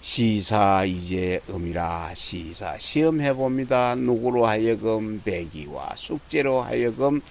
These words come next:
마시는 것을 시험해 본다면은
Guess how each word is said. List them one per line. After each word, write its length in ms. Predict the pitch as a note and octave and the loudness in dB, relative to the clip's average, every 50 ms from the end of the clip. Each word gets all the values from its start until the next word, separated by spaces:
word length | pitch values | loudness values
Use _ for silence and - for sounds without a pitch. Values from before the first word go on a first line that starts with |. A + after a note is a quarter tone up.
| - - - - - | -20 -20 -20 -10 -4
마시는 640 | G2 G#2+ A2 F#2+ - G#2 G2 F#2+ F#2+ F#2+ F2+ F2+ | 0 0 0 0 0 -2 -2 0 -2 -2 -4 -4
것을 440 | F2+ F#2 - - D3 D#3+ D#3+ D#3+ D#3+ | -4 -4 -2 -2 0 0 0 0 -2
시험해 540 | - - - A2+ A2 A#2 A#2 A2 A2 G#2+ G2+ | -6 -4 0 2 2 2 2 2 0 -2 -2
본다면은 1000 | - G2+ A2+ C#3 D3 D#3+ D3+ C#3+ G#2+ D#2+ D2 D#2 F2+ A2 A2+ G#2 F#2+ D#2+ C2+ | -2 -2 0 2 4 6 6 6 4 2 0 -2 0 2 2 2 2 0 -4